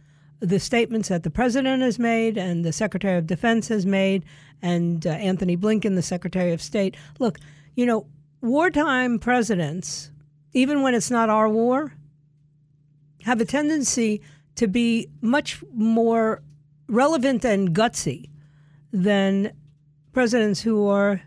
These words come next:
during peace. Now, I will make one exception to that, and that was the last president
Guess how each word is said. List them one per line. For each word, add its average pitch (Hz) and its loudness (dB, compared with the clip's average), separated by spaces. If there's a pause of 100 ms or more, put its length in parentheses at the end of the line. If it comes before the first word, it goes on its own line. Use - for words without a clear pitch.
(120)
during 202 0
peace. 226 -2 (260)
Now, 214 0 (220)
I 240 0
will 339 0
make 294 0
one 233 0
exception 220 -4
to 165 -2
that, 180 -2
and 214 0
that 226 -2
was 220 -4
the 220 -2
last 220 0
president 165 -4